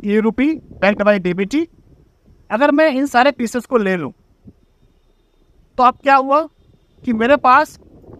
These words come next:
लोगों की आइडेंटिटी निर्धारित हो गई, जिसको जो पैसा देना है उससे कनेक्टेड बैंक का सिस्टम हो गया, मेरा सप्लायर का नेटवर्क हो गया, मेरे पास, अ, अ, बैंक का नेटवर्क हो गया और मेरे पास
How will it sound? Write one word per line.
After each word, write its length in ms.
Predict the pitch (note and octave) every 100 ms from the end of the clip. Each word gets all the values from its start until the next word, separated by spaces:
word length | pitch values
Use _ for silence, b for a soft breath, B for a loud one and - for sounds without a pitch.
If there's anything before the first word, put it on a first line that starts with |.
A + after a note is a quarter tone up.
| -
लोगों 180 | G3 A#3+
की 100 | C#4+
आइडेंटिटी 520 | G#3 G3 G#3 A3+ C#4+ - - -
निर्धारित 360 | F#3+ G#3 G#3+
हो 100 | A#3
गई, 160 | A#3 D4 - _ _ _ -
जिसको 240 | F#3 C4
जो 100 | B3+
पैसा 300 | A3+ G#3 B3
देना 280 | G#3+ A3 A3
है 180 | F3+ A#2+ - _ _
उससे 180 | B3 C4+
कनेक्टेड 340 | A3 G3+ B3
बैंक 260 | A#3 G3 G3+
का 80 | A3+
सिस्टम 340 | F#3 - A#3
हो 120 | A3+
गया, 260 | A#3 A#3 B3+ - - - _
मेरा 140 | F#3+ A3+
सप्लायर 440 | G#3 G3 G3+ A3+
का 100 | A3
नेटवर्क 420 | F3+ E3 G3+ A#3
हो 140 | A#3 A#3
गया, 280 | A#3 A#3 A#3+ _ - _ _ _ _ _ _ _ _ _ _ _ E3+
मेरे 220 | F#3+ A#3+
पास, 400 | A#3 A3+ A#3+ -
अ, 40 |
अ, 220 | G#3 G3 E3+ - _ _ _ _ _ _ _ _ _ - F#3+ F#3+ F#3 E3+ _ _
बैंक 280 | D3 F3+ A3+
का 100 | B3+
नेटवर्क 340 | A#3+ A#3 A#3+ A3+
हो 140 | A#3
गया 280 | A#3+ B3 C4+ _ _ _ _ _ -
और 240 | A3+ C#4+
मेरे 240 | B3 B3+
पास 380 | B3+ G#3+ D#3+ -